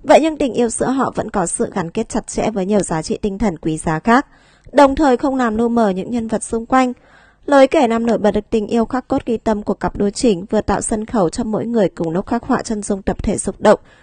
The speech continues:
rung cảm, khiến người xem không khỏi nhập tâm, hòa mình vào hành trình nhất niệm Quan Sơn. Bộ phim tiếp tục nối gót, thậm chí có phần nổi bật hơn những siêu phẩm cổ trang trong gần một thập niên trở lại đây,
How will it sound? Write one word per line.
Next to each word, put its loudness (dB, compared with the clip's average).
rung 4
cảm, 0
khiến -4
người -2
xem -4
không -8
khỏi -4
nhập -4
tâm, 4
hòa 4
mình 0
vào 0
hành -2
trình -8
nhất -6
niệm -4
Quan -2
Sơn. 4
Bộ 8
phim 0
tiếp -2
tục 2
nối 2
gót, -4
thậm -2
chí -4
có -6
phần -4
nổi -4
bật -4
hơn 0
những -6
siêu -2
phẩm -2
cổ -4
trang -4
trong -4
gần -2
một -6
thập -2
niên -4
trở -6
lại -6
đây, 4